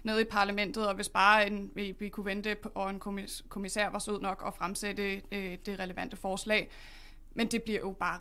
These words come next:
rigtig meget ved snakken, fordi at vores handlings-, vores handlerum er så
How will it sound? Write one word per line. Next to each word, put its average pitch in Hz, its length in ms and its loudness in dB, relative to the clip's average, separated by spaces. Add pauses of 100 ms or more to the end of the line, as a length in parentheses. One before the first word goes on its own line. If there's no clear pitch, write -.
rigtig - 280 -12
meget 180 220 -10
ved 196 80 -6
snakken, 190 400 -6
fordi 202 300 -8
at 190 160 -8
vores 190 220 -6
handlings-, 190 500 -8
vores 196 220 -4
handlerum 196 580 -4
er 170 260 2
så - 160 -2